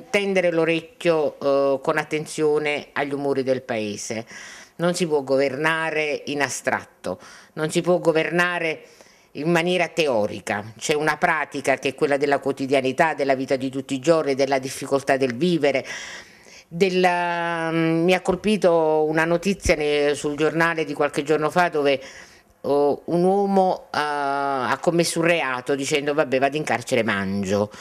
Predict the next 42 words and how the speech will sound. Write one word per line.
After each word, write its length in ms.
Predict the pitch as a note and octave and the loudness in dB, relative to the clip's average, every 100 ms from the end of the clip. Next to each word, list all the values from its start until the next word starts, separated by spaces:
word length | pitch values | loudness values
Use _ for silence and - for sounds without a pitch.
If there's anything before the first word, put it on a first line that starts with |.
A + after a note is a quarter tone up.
| - - | -20 -10
Cioè, 140 | - D#3+ | -4 2
siamo 200 | F3+ F#3 | 2 2
al 100 | F#3+ | 0
massimo 420 | E3 E3 D#3+ D#3 | 0 -2 -2 0
della 180 | C#3+ C3+ | 0 0
disperazione. 1040 | C3 - C3 B2 A#2+ - A#2 G2 G2+ A2 - - _ - | -2 -2 0 0 -4 -6 -4 -2 -4 -4 -8 -18 _ -4
È 160 | F#3+ | -2
un 140 | G#3+ G3+ | 0 0
caso 320 | F#3 F#3 F#3 | 0 0 -2
isolato, 640 | E3 D3 B2 E2 - - - - - - _ | 0 -2 -2 -6 -10 -16 -18 -20 -20 -20 _
però 240 | F#3+ F3+ A3 | 2 2 0
ci 140 | G#3 | 2
dà 120 | F3 | 2
un 140 | E3 E3 | 2 -2
segnale, 640 | D#3 D3+ C#3 G2+ G2+ - | -4 -2 -2 -2 -4 -6
e 100 | - | -2
anche 240 | D#3+ F3+ F3+ | -2 0 -2
i 20 | |
casi 260 | D#3 D3 D3 | -2 -4 -4
isolati 440 | D3+ C#3 A2 A2 | 0 0 0 -4
quando 280 | A2+ A#2+ A2+ | -2 -2 -2
si 120 | A#2+ | -2
governa 440 | A#2 A2+ G#2+ A2 A2+ - - | 0 2 0 -2 -8 -12 -6
vanno 280 | D3 C3+ B2+ | -2 0 0
guardati 400 | A#2 G#2+ A#2 A#2+ | -2 0 -2 -2
con 120 | A2+ | -2
la 80 | A#2 | -2
dovuta 340 | A2+ G#2+ A2 | -2 -4 -4
attenzione. 560 | G#2+ G2+ G2 - A#1+ - - - - | -4 -6 -10 -12 -14 -16 -20 -20 -10
Rimettiamo 540 | - G3+ G3+ G#3 F3+ D3+ | -2 0 2 0 0 -2
l'uomo 220 | D3+ C#3 | 0 -2
al 80 | C3 | -4
centro, 360 | - A2+ A#2+ | -2 -2 0
ritorniamo 480 | C3+ C3+ D#3 F#3 F#3 | -2 0 2 2 0
a 40 | |
fare 280 | D#3+ E3+ D3 | 0 0 0
politica 760 | C#3+ D3+ D3 D3 C3+ C3+ C#3+ C#3 - - | -2 -2 0 -4 -4 -2 -2 -2 -12 -4
per 160 | D#3+ | -2
un 100 | D3 | 0
nuovo 220 | C#3+ C#3 C3 | 0 0 0
umanesimo. 600 | A#2 G#2+ G2+ - A#2+ B2+ | 0 -2 -4 -4 -4 -2
Probabilmente 800 | C#3+ C#3+ D3+ D#3+ D3 C#3 C3+ | -2 -2 -2 -2 -2 0 -2